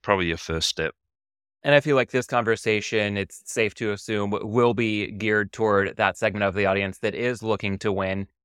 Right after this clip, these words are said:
Speaker 2: And for people who do start to master the value game, at a certain point, keeping access to accounts can become a challenge. I think of Spanky often mentioning that at a certain point, the winning becomes trivial.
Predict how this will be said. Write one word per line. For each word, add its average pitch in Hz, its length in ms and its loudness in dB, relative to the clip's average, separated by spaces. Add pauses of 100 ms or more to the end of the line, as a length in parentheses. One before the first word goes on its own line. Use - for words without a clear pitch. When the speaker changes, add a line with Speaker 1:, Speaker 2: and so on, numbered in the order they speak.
(280)
Speaker 2:
And 120 160 -6
for 117 140 -6
people 123 320 -2
who 123 280 -2
do 147 280 2
start 127 240 4
to 143 80 -4
master 120 360 0
the 110 100 0
value 107 340 4
game, 110 340 0 (380)
at 131 100 2
a 123 60 4
certain 131 280 -2
point, 120 400 -4
keeping 117 340 -4
access 113 460 2
to 117 200 0
accounts - 500 -2
can 113 160 -4
become 98 560 -2 (460)
a 110 80 -4
challenge. 90 640 -4
I 120 80 2
think 113 240 -4
of 107 180 0
Spanky 107 500 -4
often 101 260 0
mentioning 101 360 -4
that 104 140 -2
at 110 80 -2
a 107 80 0
certain 104 260 -4
point, 107 320 -2
the 113 100 0
winning 107 280 -2
becomes 110 360 -4
trivial. 113 540 2